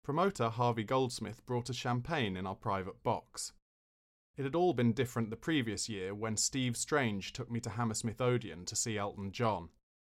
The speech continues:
Elton was sweet and accommodating. He got his security to radio Harvey Goldsmith to make sure we had good seats.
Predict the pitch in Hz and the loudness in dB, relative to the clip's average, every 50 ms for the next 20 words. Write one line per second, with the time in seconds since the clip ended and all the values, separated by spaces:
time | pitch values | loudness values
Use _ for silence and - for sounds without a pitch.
0 | _ _ _ _ _ _ _ _ _ _ - 139 160 156 - 117 107 107 104 107 | _ _ _ _ _ _ _ _ _ _ 0 0 2 2 2 0 0 0 0 0
1 | - - - - 180 165 110 - - - 104 104 101 - 160 156 131 101 98 90 | 0 0 2 2 2 2 0 0 -4 -6 -6 -6 -4 -2 -2 0 0 -2 -2 -4
2 | 87 - - 85 85 90 - _ _ _ _ _ _ _ _ _ _ _ _ _ | -8 -10 -12 -16 -16 -16 -18 _ _ _ _ _ _ _ _ _ _ _ _ _
3 | _ _ - 120 113 127 135 160 151 - - - - - 156 135 117 113 113 - | _ _ -8 -2 0 0 2 2 2 0 0 -2 0 2 4 4 4 4 2 0
4 | 123 120 - 120 110 113 113 113 113 120 113 104 104 117 117 113 113 123 117 127 | -2 -2 -2 -2 -2 0 0 2 2 2 0 2 2 2 2 2 2 0 2 4
5 | 120 117 113 - - 104 101 - - - 131 123 110 - - - 117 107 107 113 | 4 4 2 0 -4 -6 -6 -8 -6 -4 -2 -2 -2 -4 -4 -4 -4 -2 -2 -2
6 | 101 110 107 - - 101 95 - - - 131 117 95 - - - - - | -2 -4 -6 -6 -8 -10 -8 -6 -4 -2 -2 -4 -4 -6 -6 -8 -6 -8